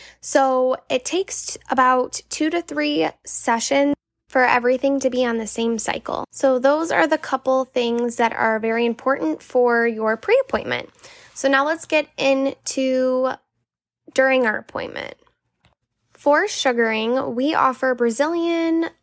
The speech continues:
bikini, underarm, and chin if your hair is long enough. A lot of times the facial hair is a little bit difficult to sugar just because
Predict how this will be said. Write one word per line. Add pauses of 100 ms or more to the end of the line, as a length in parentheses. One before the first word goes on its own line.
(180)
bikini,
underarm, (540)
and (120)
chin
if
your
hair
is
long
enough. (560)
A
lot
of
times
the
facial
hair
is
a
little
bit
difficult
to
sugar
just
because